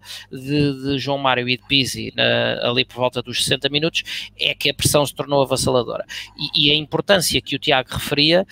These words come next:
viu-se num índice para mim que é muito importante, que tem a ver com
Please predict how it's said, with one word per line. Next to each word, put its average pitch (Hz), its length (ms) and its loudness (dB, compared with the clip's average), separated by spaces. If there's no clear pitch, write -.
viu-se 151 680 0
num 175 320 -4
índice 185 400 -2
para 160 160 0
mim 165 160 0
que - 100 -4
é 165 60 2
muito 160 180 -6
importante, - 540 -4
que - 60 -20
tem 135 180 2
a 127 60 0
ver 143 240 0
com 151 320 -2